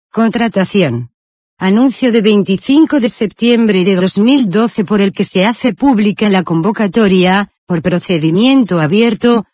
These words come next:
para la contratación de inventario de barreras en los ríos que desembocan en el pantano del Pintado.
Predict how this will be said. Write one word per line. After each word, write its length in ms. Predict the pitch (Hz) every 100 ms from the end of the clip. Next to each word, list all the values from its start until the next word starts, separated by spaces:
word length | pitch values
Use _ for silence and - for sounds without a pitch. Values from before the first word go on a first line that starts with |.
| _
para 240 | 185 175 165
la 120 | 156
contratación 920 | 180 175 190 214 180 165 220 233 196
de 180 | 175 -
inventario 720 | - 214 196 190 254 311 311
de 100 | 220
barreras 560 | 190 175 196 208 262 -
en 140 | 214
los 180 | 175 165
ríos 640 | 214 196 214 202 185 180
que 120 | - 180
desembocan 720 | 175 - 175 185 226 262 240
en 140 | 214
el 160 | 190 160
pantano 560 | 156 151 214 220 214
del 160 | 190 180
Pintado. 560 | 175 180 196 190 220